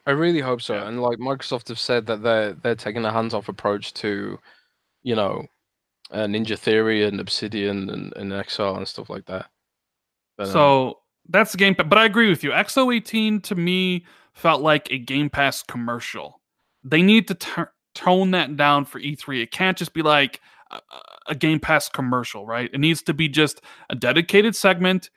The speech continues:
Speaker 2: Maybe if the game's going to Game Pass, you have it somewhere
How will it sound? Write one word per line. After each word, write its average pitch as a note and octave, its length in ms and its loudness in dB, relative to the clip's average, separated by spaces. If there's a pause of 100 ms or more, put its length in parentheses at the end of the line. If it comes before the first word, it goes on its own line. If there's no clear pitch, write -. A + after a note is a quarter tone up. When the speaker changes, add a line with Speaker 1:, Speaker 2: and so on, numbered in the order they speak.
(200)
Speaker 2:
Maybe D#3+ 380 4
if F#3 100 2
the F#3 60 -4
game's F#3 300 0
going F3+ 180 2
to F3 60 -2
Game E3+ 200 0
Pass, D#3+ 380 0
you B2+ 80 -4
have C3+ 260 2
it C#3 240 0 (240)
somewhere C#3+ 840 4